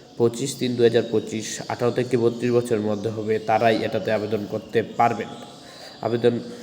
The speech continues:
আবেদন করার জন্য আপনাকে আবেদনের স-, আবেদনের পত্রের সাথে অবশ্যই তিন কপি পাসপোর্ট ছ-,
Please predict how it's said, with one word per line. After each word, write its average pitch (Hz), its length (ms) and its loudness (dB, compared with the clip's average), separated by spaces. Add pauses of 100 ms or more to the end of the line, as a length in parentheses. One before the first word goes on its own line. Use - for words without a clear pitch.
(1080)
আবেদন 127 260 2
করার 120 300 4
জন্য 117 200 4
আপনাকে 110 500 2 (260)
আবেদনের 113 420 4
স-, - 180 -4 (180)
আবেদনের 113 500 2 (260)
পত্রের 117 340 -2
সাথে - 400 -4
অবশ্যই 117 540 0 (320)
তিন 135 300 4
কপি 107 300 -2 (440)
পাসপোর্ট 131 560 0 (580)
ছ-, 123 240 2